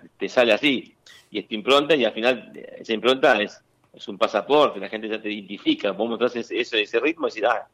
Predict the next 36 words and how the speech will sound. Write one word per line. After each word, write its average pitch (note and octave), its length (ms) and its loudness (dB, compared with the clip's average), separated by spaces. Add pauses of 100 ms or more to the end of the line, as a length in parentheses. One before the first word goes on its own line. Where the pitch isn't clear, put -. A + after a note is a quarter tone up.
(500)
porque, - 220 0
eh, - 180 0
hacemos G3 320 -4
algo G#3+ 140 -2
que F#3 60 -2
es D#3 100 -6
una, D#3 180 -2
por - 300 -10
momentos C#3+ 300 -6
hacemos B2 360 -6
bastante C3 320 -4
reggae, D3 300 -2
hoy, A#2+ 140 -2
a F2+ 140 -10
nuestra - 200 -16
manera, A2+ 340 -6 (680)
y F#3 80 -2
hay G#3+ 80 4
un G3+ 60 -2
ritmo G3+ 200 -4
que D3 80 -2
se - 40 -4
llama C#3 180 0
rocksteady, G#2+ 600 0
que, - 200 -20
que, G2+ 140 -10
que - 100 -10
es C#3+ 100 -8
una D3+ 140 -4
cosa C3+ 400 -2 (300)
que, F#2 200 -6
para F#2+ 220 -2
que - 80 -12
se - 80 -2
entienda, G#2 340 2
¿no? C3 260 0